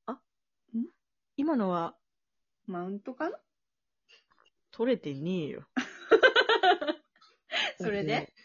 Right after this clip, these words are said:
Speaker 2: それで？
Speaker 1: それで？そう、なんかさ、私、
Speaker 2: うん。
Speaker 1: で、こう、なんかこう、サバサバしてるみたいに思われてるけどさ、
Speaker 2: うん。
Speaker 1: そんなことないのよ、別に。
Speaker 2: 普通に女だからね。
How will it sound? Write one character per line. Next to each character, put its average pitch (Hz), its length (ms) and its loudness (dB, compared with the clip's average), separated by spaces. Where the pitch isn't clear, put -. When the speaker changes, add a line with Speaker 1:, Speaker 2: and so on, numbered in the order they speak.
Speaker 2:
そ - 180 6
れ 214 140 4
で？ 247 320 -4
Speaker 1:
そ - 120 2
れ 254 60 4
で？ - 60 -4
そ 220 160 -6
う、 - 20 -6
な 196 100 -4
ん 196 80 -8
か 190 140 -6
さ、 202 140 -6
私、 262 1120 -2
Speaker 2:
う - 0 -
ん。 - 40 -12
Speaker 1:
で、 277 200 -2
こ 254 560 2
う、 - 60 -10
な 226 100 -4
ん 220 60 -8
か 185 220 -4
こ 170 440 -4
う、 - 20 -20
サ 349 140 -2
バ 381 100 4
サ 233 120 -6
バ 175 100 -8
し - 60 -18
て 190 100 -4
る 175 80 -6
み 170 80 -10
た 170 80 -8
い 156 60 -10
に 156 40 -10
思 180 200 -2
わ 302 80 2
れ 208 80 0
て 180 120 -10
る 151 80 -8
け 151 120 -16
ど 147 80 -16
さ、 156 360 -10
Speaker 2:
う - 60 -6
ん。 - 20 -4
Speaker 1:
そ 330 60 0
ん 403 80 0
な 453 80 -2
こ 415 180 -6
と 247 80 -4
な 220 180 -2
い 285 60 -2
の 170 80 -4
よ、 131 220 -8
別 170 220 -8
に。 147 80 -8
Speaker 2:
普 143 60 -6
通 139 60 -6
に 135 80 -4
女 254 320 0
だ 196 120 -4
か 139 120 -10
ら - 140 -12
ね。 269 260 -8